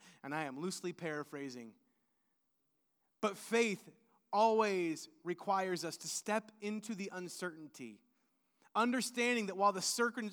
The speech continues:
circumstances and situations in which we find ourselves may not be desirable and may not be moving at the pace we want to them, that God is in fact moving, and that God will bring about his will in his time if we just trust. If we stand on the rock, we may,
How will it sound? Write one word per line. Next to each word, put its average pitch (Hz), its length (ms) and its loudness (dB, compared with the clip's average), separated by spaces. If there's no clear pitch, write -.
circumstances 226 760 -4
and 185 120 -6
situations 208 640 -2
in 180 80 -4
which 185 140 -4
we 170 80 -6
find 190 320 0
ourselves 165 360 -2
may 220 260 4
not 262 260 8
be 240 40 2
desirable 226 760 6
and 180 120 0
may 220 120 4
not 247 120 4
be 226 80 -2
moving 254 460 4
at 247 80 0
the 220 80 -8
pace 247 300 -2
we 233 80 -2
want 214 180 0
to - 60 -16
them, 180 100 -8
that 175 200 -10
God 240 260 12
is 254 180 2
in 294 200 2
fact 254 340 6
moving, 214 400 0
and 214 160 4
that 190 160 2
God 247 240 12
will 285 140 6
bring 254 200 0
about 202 240 6
his 247 300 2
will 196 340 2
in 190 140 0
his 233 220 0
time 160 380 -2
if 127 160 -14
we 147 100 -6
just 147 300 -14
trust. - 580 -14
If 147 80 -12
we 208 80 0
stand 254 380 4
on 262 60 2
the 262 60 6
rock, 262 220 10
we 269 100 6
may, 294 160 8